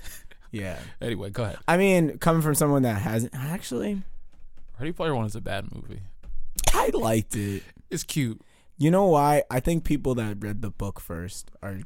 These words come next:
Speaker 1: definitely gonna be a little aggravated. But,
Speaker 2: I
Speaker 1: like, to visually see something like that
Speaker 2: Yeah, I think,
Speaker 1: play
Speaker 2: yeah.
Speaker 1: out was cool. You know what I mean? A lot of C G I, but
Speaker 2: Yeah.
Speaker 1: best animation was Mob Psycho one hundred season two.
Speaker 2: Interesting.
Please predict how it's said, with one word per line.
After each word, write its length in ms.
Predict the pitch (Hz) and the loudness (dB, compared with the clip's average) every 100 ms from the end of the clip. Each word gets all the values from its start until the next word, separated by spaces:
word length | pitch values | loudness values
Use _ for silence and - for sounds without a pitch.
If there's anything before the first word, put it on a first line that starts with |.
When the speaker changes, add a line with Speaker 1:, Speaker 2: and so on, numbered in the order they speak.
| - | -6
Speaker 1:
definitely 320 | 101 92 101 | -6 -6 -8
gonna 100 | 92 87 | -8 -8
be 80 | 92 | -8
a 60 | 87 | -8
little 180 | 80 | -10
aggravated. 720 | 50 82 87 85 82 73 - 57 _ - | -10 -10 -10 -12 -12 -14 -16 -18 _ -2
But, 120 | 131 127 | 2 4
Speaker 2:
I 40 | |
Speaker 1:
like, 280 | 127 123 117 | 4 0 2
to 100 | 131 | 0
visually 420 | 113 131 139 139 | 4 4 4 4
see 160 | 120 131 | 2 0
something 320 | 135 120 123 | 0 0 0
like 180 | 113 113 | -2 -2
that 340 | 113 110 98 - - - - - | -4 -4 -6 -12 -20 -20 -20 -18
Speaker 2:
Yeah, 440 | 135 180 139 107 107 | -4 0 2 2 0
I 60 | |
think, 180 | - 160 | 0 4
Speaker 1:
play 180 | 131 123 | 6 6
Speaker 2:
yeah. 140 | 117 120 | 6 4
Speaker 1:
out 140 | 110 | 4
was 160 | 117 - | 0 -2
cool. 460 | - 135 131 131 - - | 0 4 4 2 -4 0
You 160 | 117 | 2
know 80 | 120 | 4
what 80 | 117 | 4
I 120 | 117 | 2
mean? 300 | 113 123 127 | 2 2 0
A 80 | 113 | 2
lot 200 | 120 135 | 4 4
of 40 | - | 2
C 140 | 104 | -2
G 160 | 98 92 | -4 -6
I, 260 | 80 67 - - | -6 -10 -12 -10
but 220 | 101 82 - | -10 -10 -10
Speaker 2:
Yeah. 300 | 107 107 101 98 101 - - - - - - - | -8 -6 -6 -8 -10 -14 -16 -16 -16 -16 -16 2
Speaker 1:
best 240 | 165 170 165 | 6 6 6
animation 500 | 170 156 156 160 139 | 6 6 6 6 6
was 140 | 120 | 6
Mob 260 | 127 123 117 | 6 6 4
Psycho 480 | 131 117 131 143 185 - - - | 4 4 4 4 2 -6 -10 -6
one 180 | - 117 | 0 2
hundred 320 | 113 110 110 | 2 0 -2
season 300 | 107 113 104 | -4 -4 -4
two. 400 | 98 - 107 113 - - | -4 -4 -4 -4 -6 -6
Speaker 2:
Interesting. 460 | - - - - | -4 -2 0 2